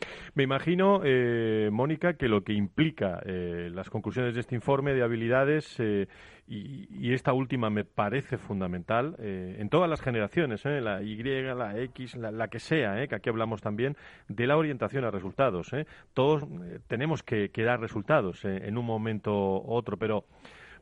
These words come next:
para quien lo hace, estupendo, pero para quien no lo hace, la formación, este veinte veintiuno juega un papel im-,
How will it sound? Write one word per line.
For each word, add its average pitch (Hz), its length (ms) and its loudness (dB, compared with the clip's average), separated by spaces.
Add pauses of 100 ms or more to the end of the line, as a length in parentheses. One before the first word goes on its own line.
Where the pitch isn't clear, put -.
para 139 200 6
quien 131 600 2
lo 131 100 8
hace, 175 160 6
estupendo, 180 460 2
pero 117 120 4
para 117 200 4
quien 113 120 0
no 135 80 4
lo 170 120 6
hace, 190 380 2 (100)
la 127 220 4
formación, 139 840 4
este 147 240 0
veinte 175 220 2
veintiuno 165 500 4
juega 175 240 4
un 156 60 0
papel 120 340 2
im-, 104 340 -2